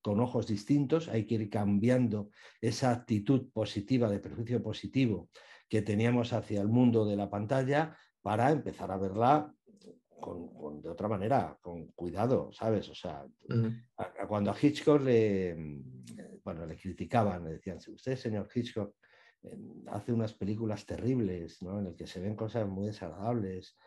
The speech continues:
Speaker 1: eh, muy malas, muy feas", ¿no? Claro, estamos hablando de los años que se hablaba, ¿no? Esas cosas que hizo Hitchcock no se habían visto todavía en el cine. Y Hitchcock contestaba, "Es solo una película. Esto es mentira. Una película nunca es solo una película".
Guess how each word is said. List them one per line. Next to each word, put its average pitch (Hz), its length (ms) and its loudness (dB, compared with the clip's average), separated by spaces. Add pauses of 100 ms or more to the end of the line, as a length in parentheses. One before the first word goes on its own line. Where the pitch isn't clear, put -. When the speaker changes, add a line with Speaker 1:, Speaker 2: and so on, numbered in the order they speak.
(260)
Speaker 1:
eh, 85 320 -8
muy 80 640 -8
malas, 95 500 -2
muy 95 140 -4
feas", 104 540 -6
¿no? 95 280 -12
Claro, 101 280 -8
estamos 98 300 -6
hablando 104 300 -2
de 101 80 0
los - 140 -8
años 98 280 0
que 90 120 -8
se - 140 -10
hablaba, 107 360 0
¿no? 123 200 -2 (240)
Esas 98 220 -4
cosas 101 360 -4
que 90 140 -6
hizo 87 280 -8
Hitchcock 98 340 -4
no 98 120 -2
se 95 120 -6
habían 90 200 -4
visto 95 280 -8
todavía 92 260 -6
en 92 80 -8
el 90 100 -10
cine. 113 300 -2 (320)
Y 117 60 0
Hitchcock 185 360 4
contestaba, 135 640 2 (580)
"Es 127 140 0
solo 156 220 6
una 101 200 2
película. 87 480 -8 (340)
Esto 123 220 2
es 131 60 4
mentira. 104 580 2 (520)
Una 131 220 2
película 120 460 4
nunca 117 400 6
es 101 80 0
solo 127 300 -2
una 123 220 -12
película". - 540 -20